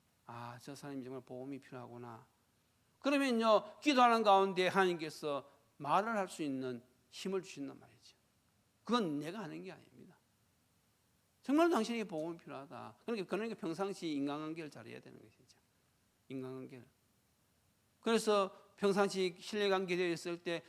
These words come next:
정말 당신이 사는 길이 있다. 하나님 만나면 된다.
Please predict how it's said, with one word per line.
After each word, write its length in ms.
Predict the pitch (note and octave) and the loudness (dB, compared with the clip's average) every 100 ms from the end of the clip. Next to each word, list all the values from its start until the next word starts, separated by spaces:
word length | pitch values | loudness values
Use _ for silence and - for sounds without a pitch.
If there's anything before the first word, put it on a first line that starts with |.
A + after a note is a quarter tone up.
| - | -4
정말 280 | B3+ D#4 E4 | 0 2 2
당신이 280 | A3 B3+ | 0 -2
사는 300 | A3+ G#3 A#3+ | -4 -4 -4
길이 220 | B3+ G#3 D#3+ | -6 -6 -10
있다. 680 | - D#3+ A#2+ A#2 A#2 A2 _ _ _ _ _ _ | -8 -10 -10 -12 -14 -16 _ _ _ _ _ _
하나님 320 | - G#3 F3+ | -8 -6 -4
만나면 360 | C#3+ F#3+ F#3+ D3 | -6 -8 -10 -12
된다. 400 | C#3+ F3 E3+ | -16 -20 -20